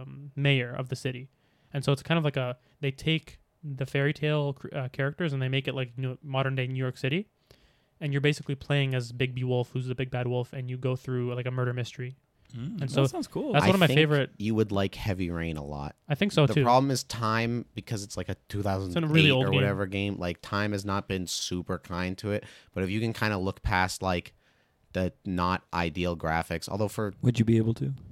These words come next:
Speaker 1: I'd be able to.
Speaker 3: If you
Speaker 1: I, I've
Speaker 3: can look
Speaker 1: played some
Speaker 3: past
Speaker 2: You,
Speaker 3: some of
Speaker 2: you
Speaker 3: the,
Speaker 2: didn't, you
Speaker 3: like
Speaker 2: weren't able to for Batman Arkham.
Speaker 1: I wasn't, uh,
Speaker 2: Arkham
Speaker 1: the, the, but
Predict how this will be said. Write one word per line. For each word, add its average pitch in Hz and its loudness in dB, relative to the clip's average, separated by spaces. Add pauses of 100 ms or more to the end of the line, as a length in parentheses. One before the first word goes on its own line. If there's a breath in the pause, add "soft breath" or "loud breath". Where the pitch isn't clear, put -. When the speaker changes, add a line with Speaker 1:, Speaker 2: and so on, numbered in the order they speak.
(640 soft breath)
Speaker 1:
I'd 196 4
be 190 6
able 139 8
to. 139 2
Speaker 3:
If 156 8
you 165 10
Speaker 1:
I, 160 12
I've 151 8
Speaker 3:
can 180 4
look - 4
Speaker 1:
played 170 8
some - 6
Speaker 3:
past 127 12
Speaker 2:
You, 135 12
Speaker 3:
some - 4
of 123 10
Speaker 2:
you 135 10
Speaker 3:
the, 135 12
Speaker 2:
didn't, 131 10
you - 8
Speaker 3:
like 131 12
Speaker 2:
weren't 135 10
able 120 4
to - -6
for - -4
Batman 95 -2
Arkham. 117 -6 (100)
Speaker 1:
I 156 4
wasn't, 190 4 (360)
uh, - -6 (140)
Speaker 2:
Arkham 160 -4
Speaker 1:
the, 156 4
the, 165 4
but - -